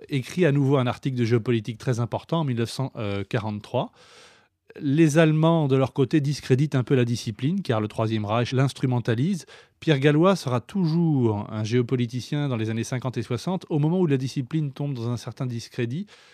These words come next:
jusqu'à ce qu'elle renaisse au début des années quatre-vingts,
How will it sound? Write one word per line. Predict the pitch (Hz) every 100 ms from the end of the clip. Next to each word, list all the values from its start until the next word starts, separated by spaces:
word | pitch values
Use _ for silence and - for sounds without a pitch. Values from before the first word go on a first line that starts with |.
| _ -
jusqu'à | - 151 196
ce | -
qu'elle | - 123
renaisse | 131 147 127 185 - - - -
au | 127
début | 135 156
des | 131
années | 123 120
quatre-vingts, | 120 - 117 117 160